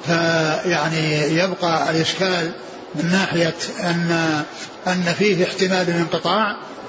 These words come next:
أتبعه بعد ذلك بالرواية التي فيها التصريح، تصريح، آه،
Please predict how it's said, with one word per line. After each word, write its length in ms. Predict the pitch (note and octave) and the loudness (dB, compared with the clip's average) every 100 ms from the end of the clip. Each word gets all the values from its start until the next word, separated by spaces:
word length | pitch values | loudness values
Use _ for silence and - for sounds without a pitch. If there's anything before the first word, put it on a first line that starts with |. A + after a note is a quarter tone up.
| - | -2
أتبعه 480 | A#3 A#3 A3+ G3 F#3 | -2 2 2 4 4
بعد 200 | G3 F3 | 4 6
ذلك 340 | G#3 G#3 G3 | 6 6 4
بالرواية 540 | F#3+ F#3 G3+ A#3 G#3 | 4 6 6 8 6
التي 160 | F3 F#3+ | 4 2
فيها 200 | F3 F3+ | 4 4
التصريح، 500 | F3+ F3 F3+ F3 F3 - - - - - | 2 2 4 6 4 0 -12 -14 -14 -6
تصريح، 400 | - E3+ F#3 F#3 F3+ - - F#3+ | -2 2 4 4 2 -2 -4 0
آه، 400 | F3 E3 D#3+ | 2 2 2